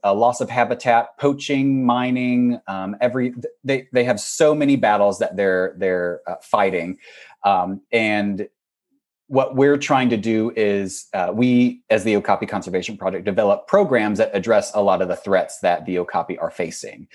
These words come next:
Um, primarily it's slash and burn farming. And so we have an agroforestry program that helps, uh, reduce the impact on the surrounding rainforest, uh, that reduces the need to actually cut into the rainforest that, so farmers can use the same plot of land year after year after year.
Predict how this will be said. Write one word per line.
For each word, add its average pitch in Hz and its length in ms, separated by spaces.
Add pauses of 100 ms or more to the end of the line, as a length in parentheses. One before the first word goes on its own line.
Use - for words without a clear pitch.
(380)
Um, 104 220
primarily 127 460
it's 120 140
slash 113 260
and 120 100
burn 113 180
farming. 117 520
And 95 160
so 101 160
we 95 140
have 87 320
an 98 120
agroforestry 107 680
program 104 500
that 98 160
helps, - 400 (400)
uh, 85 320
reduce 117 600
the 107 360
impact 127 460
on 104 100
the 101 80
surrounding 104 380
rainforest, 123 680
uh, 87 100
that - 180
reduces 98 680
the 95 100
need 95 320
to 98 200
actually - 320
cut - 280
into 107 240
the 113 80
rainforest 120 580
that, 87 280
so 95 240
farmers 98 400
can 101 140
use 92 160
the 95 80
same 95 260
plot 90 220
of 85 80
land 92 320
year 92 180
after 87 200
year 90 200
after 87 200
year. 131 360